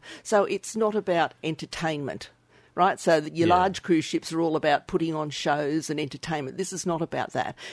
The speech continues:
Speaker 1: It's about learning about the
Speaker 2: Mm.
Speaker 1: area you're travelling in and getting wonderful information from your lecturers on board.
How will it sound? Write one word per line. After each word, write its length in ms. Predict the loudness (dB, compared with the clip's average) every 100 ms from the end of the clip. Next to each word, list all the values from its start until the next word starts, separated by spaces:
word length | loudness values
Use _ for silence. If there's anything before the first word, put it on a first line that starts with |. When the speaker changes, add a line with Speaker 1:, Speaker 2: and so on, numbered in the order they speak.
| -8
Speaker 1:
It's 200 | -6 -4
about 380 | 0 2 0 -4 -8
learning 520 | 0 6 8 8 4
about 400 | -2 0 -2 -2 -6
the 240 | -4 -2
Speaker 2:
Mm. 140 | 0
Speaker 1:
area 280 | 0 0 -4
you're 160 | -6 -8
travelling 440 | -4 -4 -2 -4
in 200 | -6 -6
and 220 | -4 -4
getting 320 | -2 -2 -4 -4
wonderful 420 | -2 0 -2 -4
information 760 | -6 -8 -6 -6 -6 -8 -12 -8
from 320 | -4 -4 -2
your 140 | -6
lecturers 400 | -6 -8 -10 -8
on 140 | -8 -8
board. 360 | -6 -6 -8